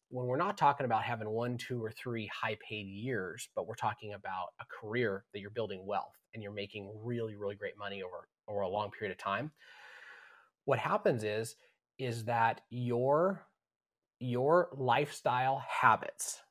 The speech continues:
right? Your, your morning routines, your disciplines, your physical health, all of those things should start to mirror over time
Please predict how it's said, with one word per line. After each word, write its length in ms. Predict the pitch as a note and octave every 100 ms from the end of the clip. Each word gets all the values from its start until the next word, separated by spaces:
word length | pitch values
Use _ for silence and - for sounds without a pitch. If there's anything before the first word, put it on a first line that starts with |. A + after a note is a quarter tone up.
| _ _ _
right? 320 | G#2 G#2 A#2 - -
Your, 340 | B2 A#2+ A2+
your 200 | A2 G#2
morning 400 | G#2+ B2+ C3+ B2
routines, 640 | A2 - - A2 G2 G#2
your 140 | A2 G#2+
disciplines, 760 | G#2 B2 - A2+ - G2+ G2
your 140 | G2 F#2+
physical 320 | A#2+ A#2+ A2
health, 240 | - A2+ A2
all 160 | B2 C#3+
of 60 |
those 200 | D#3 B2+
things 360 | - A#2 A#2 - - - _ -
should 400 | - - F#3+ G3+
start 440 | - - C3+ B2+
to 100 | -
mirror 360 | A#2 A#2 B2 G2
over 220 | A2+ G#2
time 640 | - - E3 A2 F#2+ A2